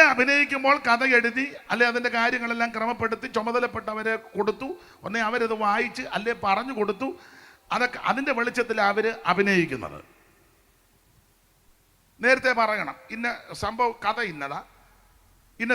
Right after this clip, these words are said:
സമയത്ത് കരയണം, ഇന്ന സമയത്ത് ചിരിക്കണം, ഇന്നതുപോലെ ആക്ഷന്, അതെല്ലാം പറഞ്ഞു കൊടുക്കുക. എനിക്കതിൻ്റെ വകുപ്പൊന്നും പറയാൻ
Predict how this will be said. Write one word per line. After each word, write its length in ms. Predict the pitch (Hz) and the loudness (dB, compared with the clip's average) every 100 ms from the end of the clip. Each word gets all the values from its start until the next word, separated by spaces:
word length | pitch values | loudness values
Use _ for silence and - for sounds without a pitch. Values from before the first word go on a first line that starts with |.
| 208 | 2
സമയത്ത് 280 | 208 208 208 | 0 -4 -2
കരയണം, 400 | 180 180 170 196 226 220 | -2 -2 -2 -6 -8 -4
ഇന്ന 120 | 240 190 | -2 -2
സമയത്ത് 360 | 196 208 208 262 - - - | -2 -4 -4 -8 -8 -14 -10
ചിരിക്കണം, 440 | - 240 - 151 262 - - - - 240 | -6 -4 -2 -4 -6 -10 -20 -20 -10 -4
ഇന്നതുപോലെ 460 | 247 240 214 214 202 196 | 0 0 0 -2 -2 -2
ആക്ഷന്, 420 | 202 214 - 160 180 - | -2 -4 -8 -8 -8 -8
അതെല്ലാം 280 | 226 247 240 240 | -6 -6 -4 0
പറഞ്ഞു 260 | 262 294 208 | 0 -2 -6
കൊടുക്കുക. 320 | 160 117 98 - - - - _ _ _ _ - | -6 -8 -12 -14 -20 -20 -20 _ _ _ _ -12
എനിക്കതിൻ്റെ 380 | 139 156 160 165 160 | -10 -8 -8 -8 -8
വകുപ്പൊന്നും 400 | 190 202 185 170 | -8 -8 -10 -6
പറയാൻ 240 | 156 156 | -6 -6